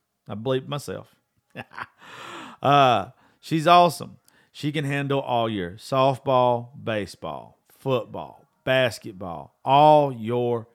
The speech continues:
trophy needs. And the work that she does is top notch. Y'all go check her out right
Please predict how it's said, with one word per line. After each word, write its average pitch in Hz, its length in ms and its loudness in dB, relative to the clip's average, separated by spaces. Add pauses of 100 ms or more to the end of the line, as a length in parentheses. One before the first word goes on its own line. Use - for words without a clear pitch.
trophy 113 640 -4 (260)
needs. 98 540 -8 (360)
And 113 140 -8
the 107 60 -8
work 127 320 -4
that 113 120 -16
she 120 120 -14
does 101 320 -6
is 98 200 -14
top - 600 -8 (260)
notch. 104 960 -8 (420)
Y'all 135 280 0
go 175 200 -2
check 156 440 -4
her 139 320 -6
out 110 340 -4
right 104 520 -4